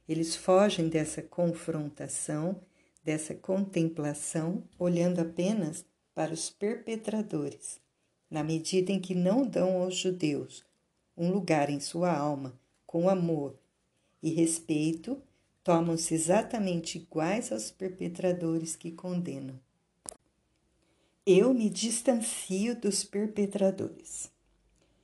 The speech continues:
Por onde o Senhor sabe que os seus críticos não dão um lugar aos judeus?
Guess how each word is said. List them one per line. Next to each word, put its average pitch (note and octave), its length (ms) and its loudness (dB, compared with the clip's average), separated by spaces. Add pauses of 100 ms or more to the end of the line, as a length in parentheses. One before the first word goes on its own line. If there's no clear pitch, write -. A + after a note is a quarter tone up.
(340)
Por D4 160 6
onde E4 200 4
o D4 60 4
Senhor G#3 320 4
sabe E3 540 4
que E3 160 -2
os E3 120 0
seus D#3+ 240 2
críticos D#3+ 640 -2
não D#3+ 260 4
dão D#3 220 2
um D3 140 0
lugar D3 420 -2
aos C3+ 180 -4
judeus? C3+ 840 -4